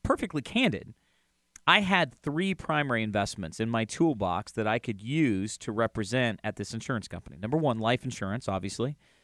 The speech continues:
annuities, and equities in the stock market.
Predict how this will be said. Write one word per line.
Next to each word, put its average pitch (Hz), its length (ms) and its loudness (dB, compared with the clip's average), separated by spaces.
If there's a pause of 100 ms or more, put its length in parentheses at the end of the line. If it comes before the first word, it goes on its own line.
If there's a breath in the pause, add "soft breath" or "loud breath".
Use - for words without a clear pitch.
(200 soft breath)
annuities, 120 800 2
and 110 260 0
equities 110 520 2
in 104 100 0
the 117 80 -4
stock 156 340 -4
market. 87 380 -12